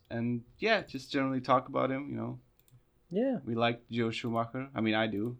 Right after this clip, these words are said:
Speaker 1: I don't know, Daniel, if you
Speaker 2: I
Speaker 1: do.
Speaker 2: also like Joel Schumacher.
Speaker 1: There you go. Uh, he passed away on June twenty, twenty-second, two thousand twenty. He was born on August twenty-ninth, nineteen thirty-nine.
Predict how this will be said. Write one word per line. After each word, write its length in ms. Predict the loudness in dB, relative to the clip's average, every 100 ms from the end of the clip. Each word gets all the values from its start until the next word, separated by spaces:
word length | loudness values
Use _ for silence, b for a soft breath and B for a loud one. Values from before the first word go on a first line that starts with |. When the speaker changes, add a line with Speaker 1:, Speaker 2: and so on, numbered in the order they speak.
| -8
Speaker 1:
I 60 | -6
don't 100 | -4
know, 120 | -2
Daniel, 360 | -2 -2 -4
if 140 | -6 2
you 60 |
Speaker 2:
I 80 | 6
Speaker 1:
do. 80 | 10
Speaker 2:
also 220 | 10 8
like 200 | 6 4
Joel 200 | 2 -4
Schumacher. 320 | -4 -8 -8 -14 _ _
Speaker 1:
There 160 | -6 -4
you 100 | -4
go. 220 | -4 -4 -8 _ _ _ _ _ _
Uh, 200 | -4 -2
he 160 | -2 0
passed 280 | 2 2 2
away 140 | 0
on 200 | 0 0
June 340 | 0 0 0 -2
twenty, 360 | -2 -2 -2 -6 -10
twenty-second, 760 | -2 0 0 -2 -2 -2 -4 -6
two 160 | -8 -4
thousand 320 | -2 -2 -2
twenty. 300 | 0 0 0
He 40 |
was 180 | -2 -2
born 420 | -2 2 2 2
on 200 | 0 0 2
August 480 | 2 4 0 -4 -4
twenty-ninth, 580 | 0 2 4 2 0 -6
nineteen 640 | 0 2 2 0 2 2 4
thirty-nine. 760 | 6 6 4 4 4 4 0